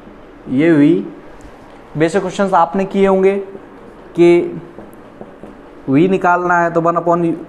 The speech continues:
F is equal one up-, one upon V minus one upon U। तो ये question नहीं, अपन को यहाँ कुछ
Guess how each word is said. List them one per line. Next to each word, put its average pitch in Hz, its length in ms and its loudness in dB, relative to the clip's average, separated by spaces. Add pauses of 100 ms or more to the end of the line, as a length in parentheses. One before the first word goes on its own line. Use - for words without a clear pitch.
(180)
F 160 260 0
is 160 120 -4
equal 160 240 -2
one 160 100 0
up-, - 760 -8
one 151 140 0
upon 165 240 0
V 151 160 4
minus 165 340 0
one 156 200 0
upon 151 300 -2
U। 147 100 -2 (2250)
तो 190 60 -6
ये 160 220 0
question 208 300 -2
नहीं, 127 140 -4
अपन 185 300 -2
को 220 120 -2
यहाँ 208 160 2
कुछ 220 220 -4